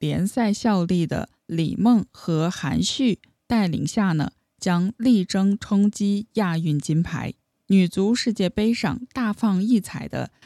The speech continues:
日本女足，在本届亚运会会派出十九岁以下青年队出战，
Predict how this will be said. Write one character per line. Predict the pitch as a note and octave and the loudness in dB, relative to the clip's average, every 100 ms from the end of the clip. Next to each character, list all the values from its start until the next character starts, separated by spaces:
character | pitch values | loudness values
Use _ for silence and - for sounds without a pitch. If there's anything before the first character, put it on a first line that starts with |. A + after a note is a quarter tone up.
| _ | _
日 | - C#4 A#3 | 0 2 4
本 | E3+ F3+ | 2 2
女 | F3 - | 2 0
足， | - D3 C#3+ F3+ | -4 -4 -4 -2
在 | A3 F#3 F3+ | 0 0 0
本 | - F#3+ - | -2 -4 -2
届 | G#3+ G3+ | 0 0
亚 | A3+ G3+ | 2 2
运 | G#3 | 2
会 | A3 A#3 F3+ - - - | 2 2 0 -2 -16 -6
会 | G#3 F3 | -2 0
派 | - F3 | 0 -2
出 | D#3 - F#3+ G3+ | -2 -2 -2 -2
十 | - F#3 | -2 -2
九 | A3+ A3 | 0 -2
岁 | E3 G#3+ F3+ | -2 -2 -2
以 | D3+ | -2
下 | - F#3+ E3 | -6 -6 -4
青 | - - C4+ C4+ | -4 2 4 6
年 | D#3+ D3+ | 4 0
队 | D#3 | -2
出 | - E3+ | -2 -4
战， | E3+ F3+ | -2 -2